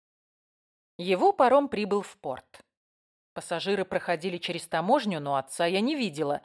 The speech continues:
Он не отвечал на мобильный телефон. Я пошла к стойке информации и спросила, могут ли они проверить,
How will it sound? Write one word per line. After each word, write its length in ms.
Он 140
не 100
отвечал 420
на 100
мобильный 420
телефон. 560
Я 160
пошла 300
к 80
стойке 400
информации 640
и 140
спросила, 500
могут 320
ли 80
они 200
проверить, 520